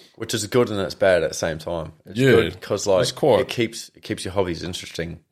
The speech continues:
Speaker 2: Mm.
Speaker 1: and then keeps you on your toes.
Speaker 2: It's quite
Speaker 1: But
Speaker 2: a
Speaker 1: it's bad
Speaker 2: mature way of
Speaker 1: 'cause
Speaker 2: looking at it, man.
Speaker 1: Yeah,
Speaker 2: Like
Speaker 1: but it's, but it's bad in the sense of, like, I don't have that experience or I don't have that knowledge base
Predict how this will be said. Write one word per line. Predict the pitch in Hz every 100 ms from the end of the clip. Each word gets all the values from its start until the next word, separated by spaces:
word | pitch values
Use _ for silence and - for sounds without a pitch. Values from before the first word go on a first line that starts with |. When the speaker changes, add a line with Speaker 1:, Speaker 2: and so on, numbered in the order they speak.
| _
Speaker 2:
Mm. | 101 95
Speaker 1:
and | 87
then | 87 82 _ _
keeps | - -
you | 87
on | 82
your | 80
toes. | 87 78 - _ _ _ _ _ _
Speaker 2:
It's | -
quite | 101
Speaker 1:
But | 120
Speaker 2:
a | 98
Speaker 1:
it's |
bad | 92 107 107
Speaker 2:
mature | 92
way | 92
of | 92
Speaker 1:
'cause | 98 123
Speaker 2:
looking | 85 57
at |
it, | 67
man. | 78 120 -
Speaker 1:
Yeah, | 98 76
Speaker 2:
Like | 82 78
Speaker 1:
but | 92
it's, | 90 - - - _ _ _
but | 90
it's | 80
bad | - 98 104 104
in | 101
the | 90
sense | - 92 92
of, | 85
like, | 87 82 73 _ _ _ _ -
I | 90
don't | 80 92
have | 73 85
that | 82
experience | 78 - - 90 82 65 - _
or | - 82 80 80 _ _ _ _ _
I | 80
don't | 87
have | 82 78
that | 69 -
knowledge | 76 78 -
base | 76 71